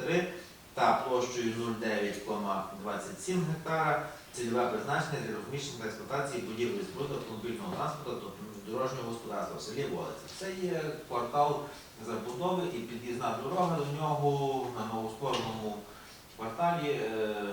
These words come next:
ми вже подібні рішення, е, мали, і зараз треба, е, встановити межі і чітко вже і об'єднати з тою ділянкою, яку ми колись проводили потім.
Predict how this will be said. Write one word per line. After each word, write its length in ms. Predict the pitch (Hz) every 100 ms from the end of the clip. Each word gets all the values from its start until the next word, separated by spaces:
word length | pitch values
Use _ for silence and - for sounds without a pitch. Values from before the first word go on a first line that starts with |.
| 101 143
ми 100 | 139
вже 240 | 120 110 98 90 - - - 110 -
подібні 480 | 117 110 107 104 104
рішення, 380 | - 98 92 87 - - - - -
е, 40 | 101 95 95 92 92 92 92 101
мали, 480 | 123 180 175 170 170 120
і 300 | 113 107 104
зараз 300 | 107 - 127
треба, 440 | - 107 110 107 107 104
е, 40 | 101
встановити 500 | - 123 127 123 117 143
межі 280 | 170 160
і 640 | 147 113 117 120 147 - -
чітко 320 | 165 - 151
вже 300 | 143 156 - - 113 117
і 80 |
об'єднати 680 | 117 107 113 113 - 120 117
з 140 | 107 127
тою 160 | 113
ділянкою, 480 | 101 - 131 107 101
яку 240 | 98 107
ми 60 | 208 -
колись 160 | 110
проводили 440 | - 185 190 185 180 170
потім. 240 | 87 -